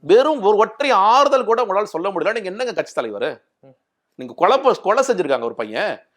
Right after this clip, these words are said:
Speaker 1: அவன் கொலை செஞ்சு, கொலையானவன் வீட்டில் நான் போய் ஆறுதல், நீங்க நிக்கிறீங்க, இப்ப கள்ளக்குறிச்சியில போய் நின்னீங்கல்ல, சாராயம் குடிச்சிட்டு செத்தவங்க வீட்டை போய் நின்னீங்களா இல்லையா? அதுல என்ன பிரச்சனை? ஓகே, இறந்து போயிட்டாங்க, அவங்க வந்து கள்ளச்சாராயம் குடிச்சிட்டாங்க, நான் போய் நிக்கிறேன். அதே மாதிரி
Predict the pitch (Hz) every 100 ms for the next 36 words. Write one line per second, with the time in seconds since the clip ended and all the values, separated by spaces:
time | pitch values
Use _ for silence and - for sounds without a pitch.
0 | _ 131 143 147 190 254 247 175 165 196
1 | 254 240 196 170 160 202 - 269 208 160
2 | 226 180 180 220 175 170 175 247 170 147
3 | 127 _ - 214 226 180 165 165 156 147
4 | 117 113 _ _ _ _ _ _ - 131
5 | 156 214 220 196 175 175 226 190 170 -
6 | 208 160 165 156 151 151 143 143 110 104
7 | - _ 127 127 147 233 165 - 147 -
8 | _ _ _ 156 156 127 147 196 160 147
9 | 151 208 147 156 170 131 110 156 165 139
10 | 123 131 - 131 151 220 135 139 123 139
11 | 113 _ _ _ - 127 226 247 180 175
12 | 262